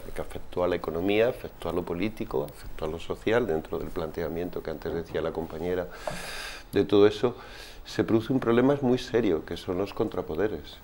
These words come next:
y las insurrecciones. Yo creo que de eso hay que hablar, porque hoy, mm, discutimos poco de esas insurrecciones, y además veamos los sujetos,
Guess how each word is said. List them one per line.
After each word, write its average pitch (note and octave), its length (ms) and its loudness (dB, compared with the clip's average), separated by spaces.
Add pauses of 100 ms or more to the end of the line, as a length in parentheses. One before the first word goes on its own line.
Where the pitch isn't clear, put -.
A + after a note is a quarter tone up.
y F#2 60 -8
las E2 260 -6
insurrecciones. E2 1040 -2 (500)
Yo G2 140 -2
creo G2+ 200 6
que G#2+ 80 4
de G#2 80 4
eso - 140 -6
hay A#2+ 60 -2
que - 100 -2
hablar, D#2 200 0 (680)
porque F2 600 -2 (140)
hoy, A2 320 10 (640)
mm, F2 720 -8 (1000)
discutimos G#2 640 4
poco - 280 -2 (580)
de F2 140 -6
esas - 280 -6
insurrecciones, F2 800 -4
y F#2 60 -2
además F2 320 0
veamos F#2 360 6
los G2 160 2
sujetos, - 720 2